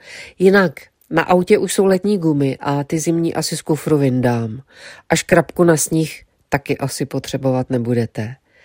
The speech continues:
Rastaman bafnul C Dčko, klíče, papíry a zmizel. „No tak doufej, že to přepíše,“ uchychtne se Petr.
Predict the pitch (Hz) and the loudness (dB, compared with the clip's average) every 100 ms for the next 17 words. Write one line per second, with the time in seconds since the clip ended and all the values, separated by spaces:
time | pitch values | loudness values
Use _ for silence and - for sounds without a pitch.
0 | - - - _ 147 143 190 208 208 180 | -20 -20 -20 _ -2 0 2 2 4 2
1 | 175 175 151 - 131 131 143 - 175 - | 2 2 0 0 0 0 -2 -2 -4 -4
2 | 151 143 170 160 - 139 - 143 147 - | -8 -4 -2 -2 -4 -8 -4 -2 -2 -2
3 | 147 139 131 120 107 98 151 _ _ _ | -4 0 0 0 -4 -6 -12 _ _ _
4 | _ - - - - _ 202 220 233 202 | _ -20 -20 -20 -20 _ 4 6 6 6
5 | 214 226 214 220 226 214 208 - 277 - | 6 6 4 4 2 2 0 0 -4 0
6 | 165 - 147 165 - - 151 - 151 151 | -2 -2 -4 -6 -8 -2 -2 -2 -4 -2
7 | 139 139 120 | -4 -6 -8